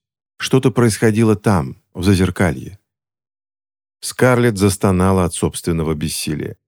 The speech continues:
Словно не стало вдруг верховной ведьмы Ковена Тэтч. Внутри величественной и великолепной оболочки поселилась слабая женщина, которая была не в состоянии помочь своему любимому.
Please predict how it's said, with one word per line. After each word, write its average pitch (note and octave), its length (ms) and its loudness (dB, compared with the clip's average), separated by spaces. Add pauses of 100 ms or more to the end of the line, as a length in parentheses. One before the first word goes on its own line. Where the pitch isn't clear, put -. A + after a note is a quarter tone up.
(460)
Словно C3+ 380 2
не C3+ 140 4
стало A#2+ 380 2
вдруг F#2 260 0
верховной F#2 560 2
ведьмы F2 360 0
Ковена E2 460 0
Тэтч. - 440 -4 (360)
Внутри G#2 540 2
величественной F#2 720 0
и - 120 -2
великолепной G2+ 640 2
оболочки F2 640 0 (120)
поселилась D#3+ 540 2
слабая C#3+ 460 2
женщина, F#2 680 -2 (100)
которая G#2 380 2
была G2+ 240 4
не G#2 100 2
в G2 60 -2
состоянии G#2+ 720 0
помочь E2+ 400 -2
своему E2+ 360 0
любимому. D2 600 -6